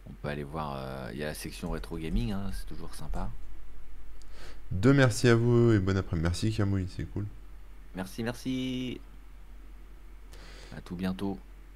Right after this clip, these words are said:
Speaker 1: Spoiler la fin de Titanic. Bah, le film, avant que les gens le,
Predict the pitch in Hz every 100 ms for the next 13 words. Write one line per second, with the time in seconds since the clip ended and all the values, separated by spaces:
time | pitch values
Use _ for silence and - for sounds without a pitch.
0 | - - - - 107 101 90 - 107 92
1 | 101 95 98 101 - - - - - -
2 | - - - - - - - - - -
3 | - - - 80 82 113 107 95 101 95
4 | 95 92 90 85 82 82 80 76 73